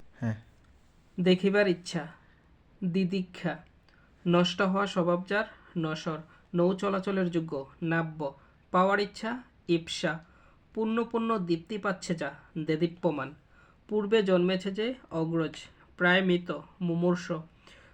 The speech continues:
Speaker 2: প্রিয় বাক্য বলে যে নারী, প্রিয়ংবদা। বাসভূমি থেকে বিতাড়িত হওয়া, উদ্ভাসন।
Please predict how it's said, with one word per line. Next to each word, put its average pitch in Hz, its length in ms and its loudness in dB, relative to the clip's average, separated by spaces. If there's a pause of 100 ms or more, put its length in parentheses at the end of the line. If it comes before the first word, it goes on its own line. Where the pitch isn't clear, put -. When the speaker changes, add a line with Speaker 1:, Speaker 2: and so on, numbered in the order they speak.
(140)
Speaker 2:
প্রিয় 220 240 4
বাক্য 226 280 0
বলে 175 260 4
যে 160 160 -2
নারী, 139 260 -6 (320)
প্রিয়ংবদা। 175 680 0 (340)
বাসভূমি 175 520 4
থেকে 202 260 -2
বিতাড়িত 180 480 0
হওয়া, 180 420 0 (640)
উদ্ভাসন। 175 680 0